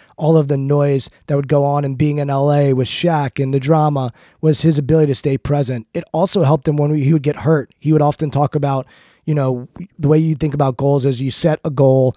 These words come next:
it should be a mountain, and then you get to the top of that mountain one foot at a time, one,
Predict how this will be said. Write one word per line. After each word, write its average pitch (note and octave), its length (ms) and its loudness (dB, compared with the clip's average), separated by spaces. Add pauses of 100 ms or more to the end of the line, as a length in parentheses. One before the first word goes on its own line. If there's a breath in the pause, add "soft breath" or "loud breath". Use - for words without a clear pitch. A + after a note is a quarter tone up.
(180 soft breath)
it D#3 100 -8
should D3+ 140 -2
be D3+ 100 0
a C#3 60 0
mountain, C#3 480 -4 (260 loud breath)
and C#3+ 80 -4
then D#3 200 0
you D#3 100 2
get D#3 200 -2
to - 80 -10
the D#3 80 -2
top C#3+ 260 -2
of - 20 -2
that C3+ 140 0
mountain C3+ 400 -4
one C3+ 180 -2
foot C3+ 220 -2
at A#2+ 100 -4
a A2+ 60 -8
time, A2+ 420 -8
one, C#3 240 -4